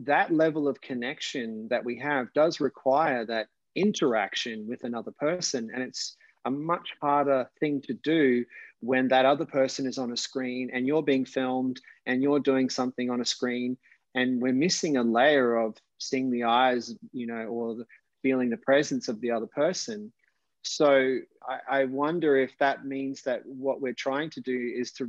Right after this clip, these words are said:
really, uh, find another way of engaging and, and another way of, you know, delivering a performance or delivering something that will grab someone's attention or that will be seen.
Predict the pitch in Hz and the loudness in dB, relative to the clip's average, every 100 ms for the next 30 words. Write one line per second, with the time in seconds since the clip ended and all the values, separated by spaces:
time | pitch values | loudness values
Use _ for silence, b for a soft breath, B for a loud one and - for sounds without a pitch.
0 | 123 147 156 151 147 135 131 120 - b | -2 2 4 6 6 4 4 0 -4 b
1 | - 120 113 110 104 - - 147 160 160 | -2 0 2 2 0 -4 2 4 4 4
2 | 139 131 135 135 117 120 131 123 113 117 | 2 2 0 0 0 2 2 -2 -6 -6
3 | 110 110 131 131 117 104 110 - _ _ | -4 -2 -2 -4 -8 -10 -14 -18 _ _
4 | _ _ - 131 120 120 117 123 127 123 | _ _ -4 -2 0 -2 -4 -4 -2 0
5 | 131 131 117 120 131 127 113 110 - _ | 0 0 2 4 6 6 2 -4 -10 _
6 | 135 123 113 127 120 127 147 131 113 123 | -6 -4 -4 -2 -2 0 2 2 0 -4
7 | 113 120 113 113 110 - 117 113 123 120 | -6 -6 -6 -6 -8 -6 -6 -4 -4 -4
8 | 139 139 123 - 135 147 - 117 117 117 | 0 0 0 0 -2 -2 -2 0 2 2
9 | 107 113 123 139 131 120 b b _ _ | 0 0 2 4 4 0 b b _ _
10 | 117 127 131 135 - 123 120 120 - 117 | 0 4 6 4 0 -4 -4 -6 -8 -8
11 | 113 120 110 - 127 123 120 113 123 120 | -6 -6 -6 -4 -2 0 0 -2 -2 -2
12 | 117 123 110 117 110 - 180 196 104 98 | 0 -2 -2 -2 -2 -2 0 0 -4 -8